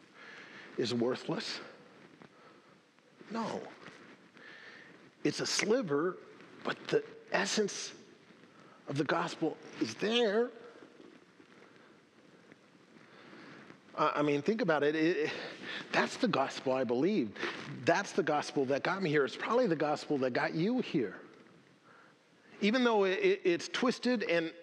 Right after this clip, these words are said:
in some places wrong, it still has an essence of Jesus dying, and I can take,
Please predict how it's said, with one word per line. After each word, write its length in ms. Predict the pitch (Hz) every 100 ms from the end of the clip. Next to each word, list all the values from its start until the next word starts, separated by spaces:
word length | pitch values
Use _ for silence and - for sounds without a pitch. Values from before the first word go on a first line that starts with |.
| -
in 160 | 160
some 240 | - 214 208
places 540 | 139 - 202 165 156
wrong, 340 | 165 202 220 190
it 100 | -
still 160 | 185
has 360 | 151 170 135 - - - -
an 120 | 143 156
essence 560 | 185 - 233 208 - - - - 151
of 160 | 123
Jesus 420 | 175 190 170 135
dying, 520 | 127 143 165 202 220 196
and 200 | 147 160 -
I 200 | 127 156
can 220 | - 156
take, 320 | 147 156 -